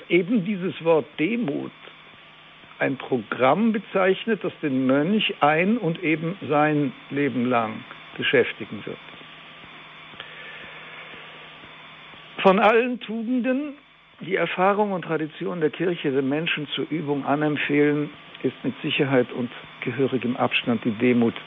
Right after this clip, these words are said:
jene, die am meisten missdeutet wird.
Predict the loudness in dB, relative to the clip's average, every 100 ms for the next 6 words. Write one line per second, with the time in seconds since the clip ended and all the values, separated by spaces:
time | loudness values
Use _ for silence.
0 | -16 -10 0 4 6 6 4 0 -18 -16
1 | -14 -14 -16 -16 -18 -18 -18 -8 -4 0
2 | 4 4 4 -2 -8 -8 -8 -16 -4 -4
3 | -2 2 2 2 -8 -8 -10